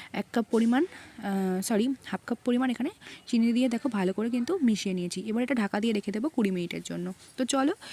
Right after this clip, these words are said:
ফিরে আসছি কুড়ি মিনিট পর। দেখো, কুড়ি মিনিটের জন্য অপেক্ষা করার আগে ভাবলাম কেক টিনটাকে তৈরি করে নেওয়া যাক। তার জন্য দেখো, একটা বাটির মধ্যে আমি কিন্তু তেল দিয়ে দিয়েছি আর খুব ভালো করে তেলটা চারিদিকে লাগিয়ে নিয়েছি বাটিটার। তারপরে কিন্তু ওপর থেকে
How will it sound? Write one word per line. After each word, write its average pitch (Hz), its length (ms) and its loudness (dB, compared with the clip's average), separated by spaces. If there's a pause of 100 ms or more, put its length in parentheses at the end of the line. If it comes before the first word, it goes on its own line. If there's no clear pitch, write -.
(140)
ফিরে 247 200 2
আসছি 254 280 2
কুড়ি 226 260 0
মিনিট 254 340 0 (240)
পর। 175 220 0 (1400)
দেখো, 254 260 -2 (380)
কুড়ি 262 200 2
মিনিটের 285 260 2
জন্য 277 200 2
অপেক্ষা 247 300 -4
করার 254 200 -2
আগে 247 140 -2
ভাবলাম 220 420 -2
কেক 220 220 0
টিনটাকে 233 340 0
তৈরি 202 220 4
করে 214 220 0
নেওয়া 220 160 2
যাক। 269 160 -4 (320)
তার 208 120 -4
জন্য 240 140 -2
দেখো, 247 160 -2
একটা 247 200 0
বাটির 214 380 -2
মধ্যে 220 300 -2
আমি 214 160 0
কিন্তু 220 240 -4
তেল 202 220 0
দিয়ে 214 140 -2 (240)
দিয়েছি 214 320 -2 (360)
আর 190 100 -4
খুব 208 160 -6
ভালো 202 220 -2
করে 220 160 -4
তেলটা 208 240 -4
চারিদিকে 196 340 -2
লাগিয়ে 190 280 0
নিয়েছি 208 220 -2
বাটিটার। 208 380 -6
তারপরে 202 320 -4
কিন্তু 220 320 -2
ওপর 208 260 -2
থেকে 277 240 -2